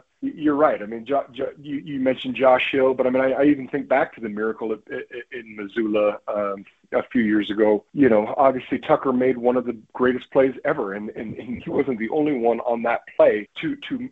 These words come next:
to make an outstanding play. But I think back to two or three series, series prior, Grant Collins causes, you know, an unbelievable, uh, gr-, just a great effort play,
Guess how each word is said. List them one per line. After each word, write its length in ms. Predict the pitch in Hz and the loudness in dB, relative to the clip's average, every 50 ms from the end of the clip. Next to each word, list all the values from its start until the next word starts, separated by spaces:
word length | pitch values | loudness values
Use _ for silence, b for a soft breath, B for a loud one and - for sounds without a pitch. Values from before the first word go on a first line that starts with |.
| _ - - | _ -12 -10
to 60 | 139 | -8
make 300 | 127 123 139 151 147 147 | -2 2 2 2 2 2
an 100 | 127 120 | -2 -2
outstanding 640 | 117 117 - - - - 139 123 120 120 113 107 | -2 -4 -6 -10 -10 -6 -4 -4 -4 -4 -6 -10
play. 260 | - - 165 165 151 | -8 -2 2 2 2
But 140 | 113 104 107 | 2 0 -2
I 100 | 107 113 | -4 -4
think 260 | - - 143 127 120 - | -4 -4 -6 -6 -2 0
back 280 | 135 131 135 135 - - - | 2 2 2 0 -2 -8 -6
to 200 | 131 117 107 104 _ _ _ - | -6 -6 -6 -8 _ _ _ -10
two 140 | - 185 160 | -4 0 2
or 80 | 151 131 | 2 2
three 240 | - - 151 143 - - | 2 0 0 0 0 -2
series, 400 | - 143 139 139 135 139 135 123 - _ _ _ - - - | -4 -2 -2 -2 -2 -4 -4 -8 -12 _ _ _ -20 -10 -6
series 260 | 151 143 139 135 135 - | -4 -2 -2 -2 -4 -6
prior, 380 | - - 151 170 175 113 90 - - | 0 2 2 4 2 0 -2 -6 -8
Grant 320 | - 123 127 127 135 131 - | -4 -2 -2 -2 -2 -4 -6
Collins 460 | - 151 151 156 156 127 104 95 92 _ | 0 2 4 4 4 2 -4 -8 -14 _
causes, 380 | - - 143 139 135 135 135 123 - - _ | -4 2 2 2 2 2 -6 -8 -8 -14 _
you 120 | 175 139 | -10 -8
know, 200 | 113 107 113 101 | -8 -8 -8 -8
an 140 | - 135 139 _ - | -10 -12 -12 _ -2
unbelievable, 920 | - 170 170 - 147 147 143 143 147 143 147 147 127 131 123 123 120 123 - - | 0 0 0 0 -2 -4 -2 -2 -2 -2 -4 -4 -2 0 0 0 0 -2 -2 -2
uh, 320 | 135 123 117 113 113 110 110 - _ _ _ 165 160 - 160 | -2 -2 -2 -2 -2 -4 -6 -8 _ _ _ -16 -16 -14 -8
gr-, 160 | 135 156 165 | -4 -4 -4
just 240 | 165 - 190 - - | -4 -4 -8 -6 -6
a 80 | 135 - _ - | -8 -8 _ -10
great 280 | - 151 175 196 185 - _ - | -4 -2 0 0 -2 -4 _ 2
effort 260 | - 170 - - 139 - _ - | 2 2 2 0 -6 -6 _ -10
play, 320 | - 107 98 98 101 - | -8 -8 -8 -8 -10 -12